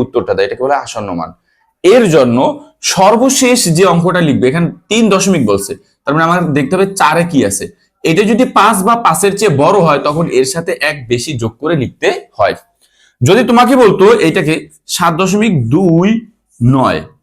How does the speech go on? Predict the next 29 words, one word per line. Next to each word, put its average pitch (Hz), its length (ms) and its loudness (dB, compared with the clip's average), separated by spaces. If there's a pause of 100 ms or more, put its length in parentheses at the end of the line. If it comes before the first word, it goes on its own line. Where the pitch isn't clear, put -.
(340)
এখানে 247 280 2 (320)
এক 220 80 2 (140)
দশমিক 208 440 0
স্থান 185 220 -4
পর্যন্ত 143 300 -2
লিখো, 98 240 -2 (300)
মানে 180 160 0
দশমিকের 185 440 0
পরে 233 200 2
একটা 180 260 -4
ঘর 143 240 0
লিখতে 131 220 -4
পারবা, 87 180 -2 (380)
তাহলে 208 260 2 (100)
দেখবা 175 180 2 (160)
পরবর্তী 220 420 4
সংখ্যাটা 202 360 0
যদি 214 160 -2 (140)
পাঁচ 190 260 4
হয় 247 180 2 (340)
বা 143 80 2
পাঁচের 156 320 0
চেয়ে 190 220 2
বড় 175 160 4
হয়, 143 160 2
তাহলে 156 160 0 (120)
এর 156 100 0
সাথে 185 180 -2
এক 170 120 0